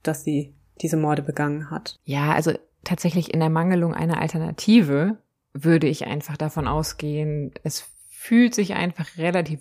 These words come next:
Speaker 2: logisch an, aber das darf natürlich
Speaker 1: Ja.
Speaker 2: nie eine Begründung sein für einen Schuldspruch, gerade nicht, wenn es um Todesstrafe geht.
Speaker 1: Nee, aber wenn du ein Exempel zu statuieren hast, dann ist das vielleicht
Speaker 2: Hm.
Speaker 1: manchmal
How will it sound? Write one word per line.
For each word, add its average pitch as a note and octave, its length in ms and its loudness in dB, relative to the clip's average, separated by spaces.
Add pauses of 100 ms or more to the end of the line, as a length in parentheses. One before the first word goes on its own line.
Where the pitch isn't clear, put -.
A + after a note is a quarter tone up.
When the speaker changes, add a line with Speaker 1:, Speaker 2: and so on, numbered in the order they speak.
Speaker 2:
logisch D#3 560 0
an, F3+ 220 0
aber F#3 140 2
das D#3 140 0
darf E3+ 180 -2
natürlich F#3 300 0
Speaker 1:
Ja. F#3 80 6
Speaker 2:
nie F#3 120 2
eine E3+ 140 0
Begründung E3+ 480 -2
sein D#3+ 340 -4
für - 220 -10
einen D3+ 460 -4
Schuldspruch, - 760 -4
gerade D3+ 420 -2
nicht, D3+ 240 -2
wenn C#3 120 -2
es C#3 160 -6
um - 180 -6
Todesstrafe E3 680 -2
geht. C#3 260 -12 (240)
Speaker 1:
Nee, G3 300 6
aber F3+ 260 4
wenn G3 160 4
du F#3+ 160 6
ein F3+ 240 0
Exempel G#3+ 500 4
zu G#3 380 4
statuieren F#3+ 720 2
hast, - 380 -4
dann F3 300 0
ist - 260 -6
das F3+ 160 2
vielleicht F3 240 -4
Speaker 2:
Hm. D#3+ 80 -2
Speaker 1:
manchmal E3 540 -2